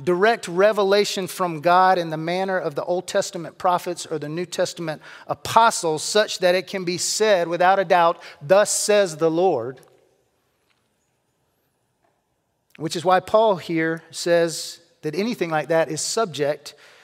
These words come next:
to being weighed, to being tested. Yet it seems from what Paul says here under the inspiration of the Spirit that some manner of these gifts is both to be desired and both to be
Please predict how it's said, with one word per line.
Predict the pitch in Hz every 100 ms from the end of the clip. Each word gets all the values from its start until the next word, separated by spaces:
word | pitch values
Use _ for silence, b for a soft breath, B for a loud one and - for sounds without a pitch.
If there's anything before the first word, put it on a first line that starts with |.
| b b
to | -
being | 151 180 185 165
weighed, | 165 190 175 135 123
to | 151
being | 151 165
tested. | 151 - 190 - - 104 - _ _ _ _ _ _ _ _ _ _ _ B
Yet | - 220
it | 202 214
seems | - 311 320 196 196
from | - 196
what | 196 190
Paul | - 220 214
says | - 294 277
here | - 180 180
under | 190
the | 180
inspiration | 196 196 202 196 185 175
of |
the | 160
Spirit | - - 294 240 170 - B B B B
that | 202 202 - -
some | - - 285 302 254
manner | 247 320 285 202
of | 185 185 170
these | 190 180 143
gifts | 135 151 170 - - - - b b b b b
is | 190 180
both | 156 240 294
to | - 196
be | 202
desired | 185 180 170 147 208 277 294 196 165 196
and | 208 220 226
both | 220 214
to | 208
be | 190 170